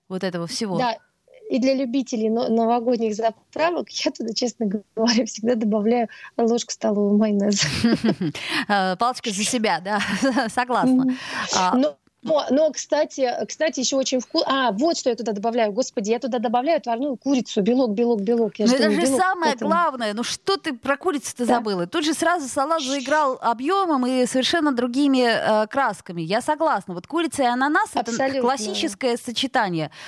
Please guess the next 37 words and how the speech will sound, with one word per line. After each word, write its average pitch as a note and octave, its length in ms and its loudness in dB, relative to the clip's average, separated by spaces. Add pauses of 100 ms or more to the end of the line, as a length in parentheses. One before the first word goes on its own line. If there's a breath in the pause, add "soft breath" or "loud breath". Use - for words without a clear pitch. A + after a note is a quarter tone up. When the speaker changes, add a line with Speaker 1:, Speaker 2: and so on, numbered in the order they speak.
(140)
Speaker 1:
Э, F3+ 100 0
на G3 240 2
мой D#4 160 2
взгляд, A#3 340 -2
очень B3+ 200 -2
вкусное. A3 680 2
И, G3 540 0 (100)
кстати, A3 400 -4
да, F#3 220 0
ложка F#3 320 -8
майонеза G3+ 360 -4
там F#3 180 -4
тоже F3 280 -2
не E3+ 160 0
повредит. F3+ 540 -2 (240 loud breath)
Speaker 2:
Н-, C4+ 200 2
но, C#4+ 260 4
кстати, C4 540 -2
о, C#3 280 -8
быстро A#3 320 -4
скажу C4+ 380 0
еще, C4+ 220 2
что A#3 160 0
этот A#3 200 0
же A#3 120 2
ананас C4+ 420 0
может B3 200 -2
быть G#3+ 120 -4
другой B3 360 0
версии, A#3 360 0
когда A3 320 0
вы A#3 260 -4 (160)
вместо A#3+ 300 -2
курицы A3 400 -2
добавляете A3 600 0
креветки, A3 640 -2 (480 loud breath)
а, A3 380 0